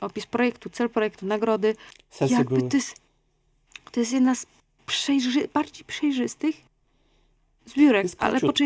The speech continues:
Speaker 1: części, tak, no ale z drugiej strony ma dwa progi, więc
Speaker 2: Tak.
Speaker 1: tam nie ma już tego, co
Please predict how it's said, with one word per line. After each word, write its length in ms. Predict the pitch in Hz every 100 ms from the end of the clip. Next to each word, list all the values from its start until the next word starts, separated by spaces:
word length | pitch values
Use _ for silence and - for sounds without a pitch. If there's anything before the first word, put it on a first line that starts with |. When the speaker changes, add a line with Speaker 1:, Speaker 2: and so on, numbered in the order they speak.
| 269
Speaker 1:
części, 220 | - 247 _ _ _ -
tak, 180 | 226 -
no 60 | 247
ale 160 | 254 262
z 60 |
drugiej 220 | 269 254
strony 260 | 262 262 269
ma 120 | 262
dwa 200 | 247 254
progi, 520 | 262 - 277 202 175 175 - _ _ -
więc 140 | 233
Speaker 2:
Tak. 80 | 196
Speaker 1:
tam 140 | 240
nie 100 | 262
ma 80 | 285
już 120 | 247 -
tego, 240 | 233 240
co 100 | -